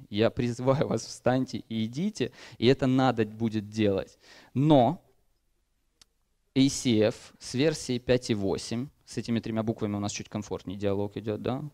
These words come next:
Там A C F, топчик, лучший плагин в мире, окей. Вот, A C F с версии пять и восемь предоставил нам возможность создавать Гутенберг-блоки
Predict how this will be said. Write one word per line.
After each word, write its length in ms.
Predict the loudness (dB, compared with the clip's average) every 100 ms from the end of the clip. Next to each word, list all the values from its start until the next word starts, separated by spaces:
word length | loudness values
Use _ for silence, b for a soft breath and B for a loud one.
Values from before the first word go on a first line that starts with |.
| _ _
Там 240 | -18 -16 -14
A 80 | -14
C 380 | -10 -8 -6
F, 240 | -6 -10 -20 -18
топчик, 580 | -8 -8 -8 -12 -12 _ _
лучший 320 | -8 -8 -8 -6
плагин 340 | -6 -4 -6
в 80 | -4
мире, 380 | -4 -4 -6 -8
окей. 460 | -10 -8 -6 -6 -10 B B B B
Вот, 320 | 2 2 4 0
A 80 |
C 240 | -2 0 0
F 80 | 0
с 140 | -2
версии 300 | -2 0 -2
пять 200 | -2 -2
и 60 | 0
восемь 280 | -2 -4
предоставил 440 | -4 -2 0 0 0
нам 140 | 0
возможность 380 | 0 -2 -2 -2
создавать 640 | -2 -2 0 2 0 -2 -8
Гутенберг-блоки 1120 | -6 -2 -2 0 0 0 -2 0 0 -2 -12